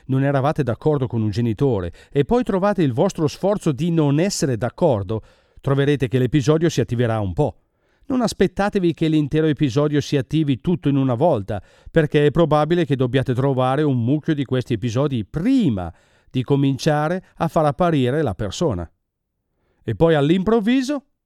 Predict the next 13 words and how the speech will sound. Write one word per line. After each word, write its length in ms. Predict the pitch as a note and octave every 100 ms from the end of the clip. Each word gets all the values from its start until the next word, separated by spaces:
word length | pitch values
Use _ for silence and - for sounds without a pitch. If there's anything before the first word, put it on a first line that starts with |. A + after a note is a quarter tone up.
| _ _ _
si 160 | - B2
attiveranno 640 | - G#2+ A#2 D#3 F#2+ F2 _ _ _
e 140 | - D3+
il 100 | C3+
resto 240 | C#3 D3
dei 140 | C3+ B2
percetti 540 | G3+ - G#2+ - - _
si 180 | - E3+
attiverà. 440 | B2+ A#2 G#2+ B2+ - _ _ _ _ _ _ _ _ _ _ _ _
Se 160 | - E3
usate 380 | D#3 G3 G3+
questa 280 | - D#3+ D#3
cosa 540 | - C#3+ A2+ G2 G#2+